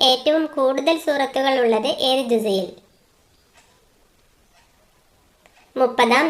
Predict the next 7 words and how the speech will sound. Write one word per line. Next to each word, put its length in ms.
ജുസ്ഇൽ. 400
ഖുർആനിലെ 640
ഏറ്റവും 320
ദീർഘമായ 580
ആയത്തിൻ്റെ 480
പേര്? 320
ആയത്തുദ്ദൈൻ. 720